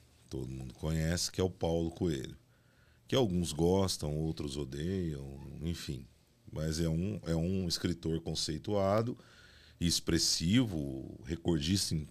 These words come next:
bateu todos os recordes no mundo. Paulo Coelho tem um livro chamado Monte Cinco. E esse livro é embasado no Dia do Perdão, que é muito comum em algumas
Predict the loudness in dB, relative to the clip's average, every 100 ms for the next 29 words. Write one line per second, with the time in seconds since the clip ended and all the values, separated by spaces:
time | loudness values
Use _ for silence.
0 | -12 -6 -2 2 2 2 0 -4 0 0
1 | 2 0 0 -2 -4 -4 -6 -10 -14 _
2 | _ _ -20 -20 -20 -20 -20 -20 -20 -20
3 | _ _ _ -18 -18 4 8 10 10 10
4 | 10 8 6 4 6 8 6 4 0 -2
5 | -6 -4 -2 0 0 2 2 0 0 0
6 | 2 0 -4 -12 -18 _ _ _ _ _
7 | _ _ _ _ _ 2 4 6 6 4
8 | 2 4 4 6 4 4 0 2 2 2
9 | 2 4 4 4 2 0 -4 -14 -20 -20
10 | -20 -6 0 2 2 2 2 4 4 2
11 | 2 0 0 0 0 0 0 -2